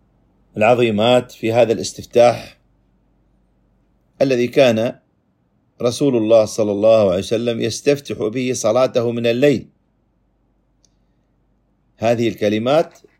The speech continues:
تحقق معنى تجديد الإيمان وتقوي هذه العقيدة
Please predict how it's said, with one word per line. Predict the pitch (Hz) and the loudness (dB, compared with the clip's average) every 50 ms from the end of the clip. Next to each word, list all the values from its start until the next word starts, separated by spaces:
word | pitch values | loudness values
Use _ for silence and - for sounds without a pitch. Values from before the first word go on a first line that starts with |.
| _ _ - | _ _ -12
تحقق | - 104 127 147 147 - 139 135 104 113 | -2 0 2 2 0 0 -10 -6 -4 -4
معنى | 113 117 123 117 113 127 120 120 120 123 - - _ _ _ _ _ _ _ _ _ _ _ _ | -2 0 0 0 0 0 0 0 0 -2 -2 -6 _ _ _ _ _ _ _ _ _ _ _ _
تجديد | - 107 101 87 85 123 131 113 113 | -4 -4 -4 -4 -4 -4 -4 -4 -4
الإيمان | 104 101 104 101 107 120 117 107 80 76 - _ _ _ _ _ _ _ _ _ _ _ _ _ _ _ _ - | -4 -4 -2 -2 0 0 0 0 -2 -6 -12 _ _ _ _ _ _ _ _ _ _ _ _ _ _ _ _ -6
وتقوي | 104 104 113 113 - - 151 160 147 139 131 127 123 | -6 -6 -6 -4 0 2 4 4 4 4 2 2 2
هذه | 123 135 135 131 131 123 120 | 4 4 4 4 2 0 -2
العقيدة | 107 104 113 - - 139 139 139 110 113 - - | 0 0 0 0 2 2 2 2 2 0 -2 -4